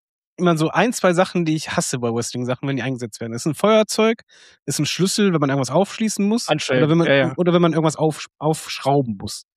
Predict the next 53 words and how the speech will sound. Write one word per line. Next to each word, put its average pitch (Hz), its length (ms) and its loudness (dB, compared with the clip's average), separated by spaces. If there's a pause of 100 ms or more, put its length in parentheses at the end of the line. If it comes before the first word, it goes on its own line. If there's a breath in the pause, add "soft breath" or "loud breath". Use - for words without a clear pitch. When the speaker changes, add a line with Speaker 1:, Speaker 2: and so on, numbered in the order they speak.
(200)
Speaker 2:
Ja. 143 240 -2 (100)
Speaker 1:
Weil 147 200 2
es 147 140 -4
kann 170 140 4
halt 160 160 2
immer, 262 460 2
du - 120 -2
hast 151 140 0
nasse 139 240 0
Hände 240 300 4
oder 175 160 6
sonst 190 220 2
was 208 160 4
und, 160 140 -2 (140)
oder 165 160 2
technisch - 340 -2
kann 202 140 -2
einfach 175 300 -4
irgendwas 180 260 -2
nicht 185 100 -4
funktionieren. 165 360 -2
Ich 123 60 -4
hab 147 80 0
nur 151 80 0
gedacht, - 220 -8
nein, 123 340 -2
bitte. 113 280 -2 (480 loud breath)
Kollege, 143 200 2
das 135 140 0
ist 139 160 0
der 180 120 6
Spot. 175 220 2 (360)
Erstmal 156 240 2
hatte 135 80 -2
ich 113 80 -2
Angst, 156 180 2
dass - 140 0
er, 131 120 2 (160)
er 131 140 0
hat 143 100 2
ja 123 120 0
immer 160 180 4
weiter 139 220 4
gesprüht. 127 380 -4
Ich - 40 -4
hab 123 60 0
nur 127 160 -2
gedacht, 127 180 -6
was 117 80 -8
ist - 40 -12
denn 117 60 -8
da 139 100 4
los? 123 240 -2